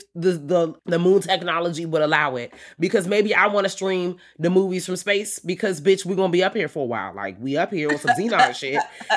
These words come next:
Speaker 1: And I really feel like we need to make shit accessible for everybody. Period. Standing on that. I'm sorry it took me this long to open my fucking eyes. Please jump me, accessi-, accessibility community. I have my chest out. I'm ready for you to whoop my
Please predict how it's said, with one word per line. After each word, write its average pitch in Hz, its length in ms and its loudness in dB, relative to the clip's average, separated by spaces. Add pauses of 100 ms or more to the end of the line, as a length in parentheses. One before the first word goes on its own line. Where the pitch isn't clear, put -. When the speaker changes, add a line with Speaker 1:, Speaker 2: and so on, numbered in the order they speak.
Speaker 1:
And 196 140 4
I 196 120 6
really 214 280 4
feel 226 180 -4
like 208 240 0
we 196 160 -4
need 202 200 -4
to 247 80 -2
make 196 180 -2
shit 196 240 -2
accessible 190 500 -2
for 190 100 -2
everybody. 165 640 -6
Period. 165 460 0
Standing 185 480 2
on 131 120 -2
that. 107 280 -4
I'm 190 180 2
sorry 185 380 4
it 190 80 0
took 202 220 0
me 185 240 -2
this 202 240 4
long 180 220 -2
to 180 120 -4
open 175 220 0
my 170 120 0
fucking 170 300 -4
eyes. 165 300 -2 (240)
Please 226 260 0
jump 175 260 0
me, 170 100 0
accessi-, 156 500 -4
accessibility 156 580 -4
community. 151 460 -4 (280)
I 170 140 4
have 175 200 0
my 170 100 -4
chest - 360 -6
out. 160 200 -2
I'm 160 160 -2
ready 165 160 0
for 165 100 -12
you 170 80 -6
to 156 80 2
whoop 143 240 0
my 143 200 -2